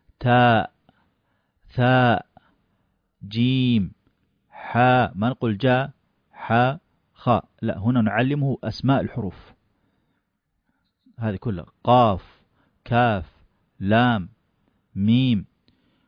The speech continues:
ولا، و-، ونقول: "ميم، نون"، لا،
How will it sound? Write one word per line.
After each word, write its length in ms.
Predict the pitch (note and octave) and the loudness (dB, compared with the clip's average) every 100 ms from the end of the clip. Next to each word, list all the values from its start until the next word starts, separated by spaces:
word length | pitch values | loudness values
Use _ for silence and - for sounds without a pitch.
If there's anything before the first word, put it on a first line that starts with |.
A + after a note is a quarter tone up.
| _ _ _ | _ _ _
ولا، 380 | G#2 B2+ F3 D3+ | -4 0 0 -2
و-، 280 | G2+ C3 C3 | -2 -2 -2
ونقول: 340 | D#3+ C3 G2+ | -4 -4 -2
"ميم، 680 | G#2 B2+ C#3 C3+ C#3 D3 F#3+ - | 0 -2 -2 -4 -2 -4 -8 -14
نون"، 720 | G2+ G#2 A2+ C#3 D3 D3 D#3 - _ - | -4 -2 0 0 -2 -2 -4 -6 _ -6
لا، 220 | G2+ | -6